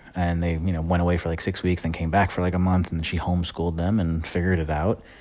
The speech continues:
and, uh, broke the system. It was an incredible experience. And the kid started, the sixth grader started a blog, the older boy,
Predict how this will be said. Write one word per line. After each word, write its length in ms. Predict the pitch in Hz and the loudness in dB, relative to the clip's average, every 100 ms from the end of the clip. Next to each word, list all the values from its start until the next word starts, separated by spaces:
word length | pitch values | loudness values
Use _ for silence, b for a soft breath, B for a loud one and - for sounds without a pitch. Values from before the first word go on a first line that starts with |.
| B B B - | B B B -6
and, 260 | 87 82 78 | -4 -2 0
uh, 200 | 78 78 | 0 0
broke 260 | 85 82 | 0 -2
the 80 | 82 | -2
system. 340 | - 78 - | -4 -4 0
It 80 | 87 | 0
was 100 | 82 | 0
an 40 | 80 | -2
incredible 400 | 78 85 82 87 | -2 -2 0 -2
experience. 640 | - 117 117 87 92 - - | -2 0 2 2 0 -4 -2
And 460 | 87 85 80 80 B B B B B - | 0 0 0 -2 B B B B B -10
the 60 | - | -6
kid 240 | 90 85 | -2 -2
started, 280 | - 78 78 | -2 -2 -2
the 100 | 85 | -2
sixth 260 | - 92 - | -2 -2 -2
grader 180 | 82 | -2
started 320 | 82 85 80 78 | -2 -2 -2 -2
a 40 | |
blog, 480 | 78 104 104 107 95 - | 2 4 6 4 2 -4
the 80 | 76 | -4
older 240 | 82 85 | -2 -2
boy, 500 | 82 87 95 90 90 | 0 2 4 4 0